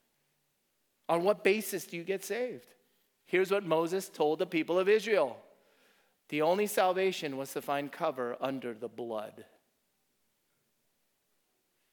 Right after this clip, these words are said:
The only salvation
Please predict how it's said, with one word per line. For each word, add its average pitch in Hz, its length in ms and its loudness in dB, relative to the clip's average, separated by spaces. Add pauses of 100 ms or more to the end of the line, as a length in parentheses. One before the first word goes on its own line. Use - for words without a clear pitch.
(1600)
The 139 160 -2
only 202 460 2
salvation 175 720 0